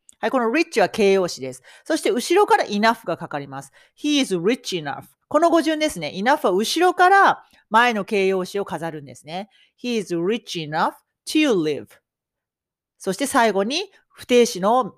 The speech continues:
副詞用法で暮らすためにっていうふうにつけれるわけですね。はい。こんな感じの語順になります。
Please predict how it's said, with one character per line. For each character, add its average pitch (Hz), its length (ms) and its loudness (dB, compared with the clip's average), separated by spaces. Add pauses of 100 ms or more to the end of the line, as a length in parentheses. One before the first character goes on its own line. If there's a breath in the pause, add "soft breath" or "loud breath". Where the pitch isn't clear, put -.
副 - 200 -4
詞 285 120 0
用 277 160 6
法 165 200 -2
で 247 360 2 (840)
暮 196 180 0
ら 196 60 0
す - 80 -12
た 277 120 -2
め 214 140 -2
に 294 120 -6
っ - 20 -8
て 202 160 -8
い 190 60 0
う 185 40 0
ふ 196 60 -8
う 262 40 -4
に 269 80 -10
つ - 120 -14
け 180 100 -2
れ 160 80 -4
る 151 80 -6
わ 113 60 -12
け - 100 -20
で - 80 -16
す - 100 -16
ね。 208 220 -8 (240)
は 202 220 0
い。 135 100 -6 (260 soft breath)
こ 294 140 4
ん 320 60 0
な 330 100 4
感 330 220 0
じ 302 140 -8
の 320 120 4
語 185 160 0
順 185 160 -2
に 170 60 -4
な 156 80 -2
り 151 80 -10
ま 151 160 -8
す。 - 100 -18